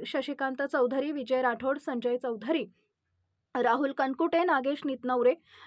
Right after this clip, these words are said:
बालाजी चांदीवाले, सकाराम सोगे, शेख बिलालोद्दीन, अनवर पटेल, शेख असलाम, साजिद पठाण यांच्यासह अनेक प्रतिष्ठित नागरिक उपस्थित होते.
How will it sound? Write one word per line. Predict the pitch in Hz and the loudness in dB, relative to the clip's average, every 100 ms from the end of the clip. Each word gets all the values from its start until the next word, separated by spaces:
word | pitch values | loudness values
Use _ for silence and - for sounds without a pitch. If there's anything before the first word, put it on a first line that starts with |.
| - | 0
बालाजी | 277 302 359 392 415 | 2 4 4 6 6
चांदीवाले, | 392 294 302 320 302 320 | 4 2 2 2 2 0
सकाराम | 330 285 262 277 | 0 2 2 2
सोगे, | 320 247 254 - | 2 2 2 0
शेख | 262 262 269 | 0 0 -2
बिलालोद्दीन, | 247 240 233 247 226 226 285 - | -2 -2 0 2 0 -2 -6 -2
अनवर | 262 294 392 | -2 2 2
पटेल, | 381 330 302 320 | 4 2 0 -2
शेख | - 285 277 | -2 -2 -2
असलाम, | 240 247 269 262 | -4 -2 -2 -2
साजिद | 285 311 233 254 254 | 0 -2 -2 -4 -2
पठाण | 254 262 294 | 0 0 0
यांच्यासह | 269 220 240 240 302 254 | -2 -2 -4 -4 -2 -2
अनेक | 220 226 247 247 | -2 -2 -4 -2
प्रतिष्ठित | 262 302 320 339 330 | -2 -2 -4 -4 -2
नागरिक | 269 240 277 277 | -2 -2 -4 -6
उपस्थित | 247 240 - 240 262 | -4 -6 -8 -8 -6
होते. | 196 | -8